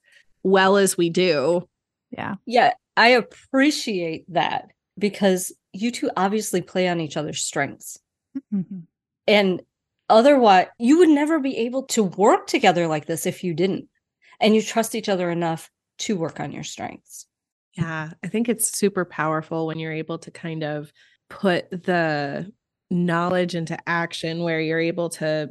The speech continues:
Speaker 1: be like, "Okay, I knew that I had this inside me. I've unlocked it, and now I can actually use it and help people to kind of find their way." Do you have anything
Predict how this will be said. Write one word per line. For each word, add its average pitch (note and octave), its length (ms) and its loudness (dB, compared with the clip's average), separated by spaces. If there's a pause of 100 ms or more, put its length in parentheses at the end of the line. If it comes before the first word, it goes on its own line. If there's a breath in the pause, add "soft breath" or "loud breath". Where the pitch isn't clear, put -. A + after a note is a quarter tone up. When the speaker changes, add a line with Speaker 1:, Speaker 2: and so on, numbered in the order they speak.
Speaker 1:
be E3 160 -4
like, D3 340 -6
"Okay, D3+ 520 -10 (400)
I D#3 100 -6
knew E3+ 260 0
that B3 140 4
I A#3+ 80 2
had G#3+ 260 -2
this G#3+ 220 -4
inside G3+ 500 -6
me. G3+ 300 -6
I've F3 200 -10
unlocked F3+ 720 -2
it, A#3+ 320 2
and F3+ 120 -6
now F3+ 220 0
I F#3 80 -2
can E3+ 180 -8
actually D#3+ 760 -8 (220)
use G3 560 -2
it E3+ 400 -2
and D#3+ 360 -10 (340)
help F3+ 360 -4
people F3 380 -4
to F3 120 -10
kind E3 300 -8
of E3 100 -12
find F3 420 -2
their E3 160 -2
way." - 500 -8 (340)
Do A3+ 80 2
you A3 160 2
have F4 400 -2
anything B3 920 2